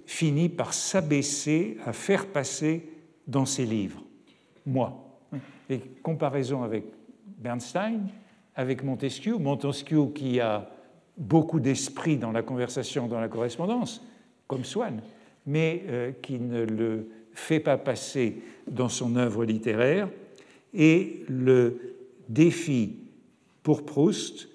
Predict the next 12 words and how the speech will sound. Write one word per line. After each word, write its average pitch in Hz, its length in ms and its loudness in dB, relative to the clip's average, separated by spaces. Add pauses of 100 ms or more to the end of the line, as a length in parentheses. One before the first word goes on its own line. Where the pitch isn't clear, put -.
(580)
d'introduire 123 1040 2 (460)
dans 147 240 -2
la 143 120 2
littérature 127 880 0 (680)
ce - 160 -4
qu'il 131 220 2
appelle 131 280 4
ici 170 320 4
le 165 220 4
talent 170 520 6 (300)
de 135 160 4
conversation. 123 920 0